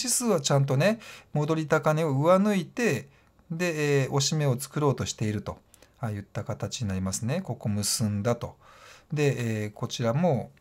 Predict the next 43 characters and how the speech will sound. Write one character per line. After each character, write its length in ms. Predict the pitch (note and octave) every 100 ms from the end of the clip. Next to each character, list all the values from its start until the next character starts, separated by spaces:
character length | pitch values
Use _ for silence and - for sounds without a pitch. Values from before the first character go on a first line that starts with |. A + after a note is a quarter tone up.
| - C3
え 120 | A2+
ー、 20 |
フ 160 | - D#3+
ィ 20 |
ボ 160 | C#3
ナ 120 | A#2+ G#2
ッ 40 | -
チ 220 | - A#2
を 100 | G#2
安 360 | G#2+ B2 - E3
値 180 | E3
と、 360 | D#3+ G#3+ E3+ - - - - -
え 280 | A2+ G2+ G2
ー、 20 |
こ 120 | -
こ 80 | B2
の 80 | A2+
ね、 160 | D3 E3
第 400 | C#3 D3+ G2 - _
一 320 | A#2+ A#2+ F#3 - - -
波 160 | C3+ B2+
の 140 | D3+
高 340 | A#2+ G2+ G2
値 240 | F#2+ F#2 - _ - - - _ -
の、 320 | G3 F#3 - - -
え 380 | A2+ G#2+ G#2 A2+
ー、 20 |
六、 180 | A3 - _ _ -
え 180 | G#2+
ー、 40 | C3
零 200 | B3+ C4
点 380 | - A2+ G2 F#2+
六 280 | B2 F#3+
一 220 | F#3 - G2+
八 260 | G#2+ -
倍 300 | A2+ G#2 G2+ - - _ _ _ _ _ _ -
ま 180 | C#3 C3+
で 280 | D3+ G#2 -
押 120 | C3 C3+
し 300 | - D#3+ D#3
が 160 | D#3
入 360 | C#3 C3+ C#3
っ 40 | D3